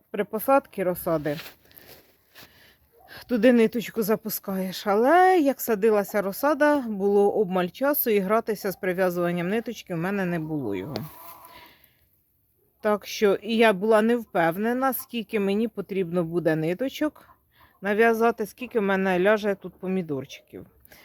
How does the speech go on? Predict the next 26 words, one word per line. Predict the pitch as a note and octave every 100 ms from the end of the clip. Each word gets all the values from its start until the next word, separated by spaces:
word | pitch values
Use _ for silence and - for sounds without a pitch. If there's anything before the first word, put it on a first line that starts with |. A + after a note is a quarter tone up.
| _ -
Бо | E3 F#3+ F#3+
помідори | F3 G3 G3 F#3 C#4+ D4+
я | C4
сажу | A#3 B3+ A#3+ A3 B3+
тут, | B3 A3 A#3 B3 - - - _ _ _ _ _ _ _ _ -
на | E3
цій | - F#3+
стороні, | - F#3 F#3+ G#3+ A#3+ C4 _ _ _ _ - -
в |
перший | _ G#3 G3+ - F#3 F3 E3
раз | E3+ A#3
з | -
такою | C4+ B3+ C#4 C#4
густотою, | C4 B3+ C#4+ - C4+ A#3
бо | F3+
в |
минулому | G3 G3 G3 F#3+ F#3+
році | F#3+ B3+ - C4+ B3+ _ - _
садила | - F#3+ F#3 B3 A#3+ A3+ A3 G3+ G3
більш | F3 G#3+ A3 -
ширше. | E3+ C#3 D3 - A3+ D4+ - _ _ _ _ _ D5 _ _ _ _ _ _ _
І | -
це | - C4+
було | B3 B3 A#3+
досить | F3 A3 A#3 G3
широко. | - D#3 D3 C#3 - E3+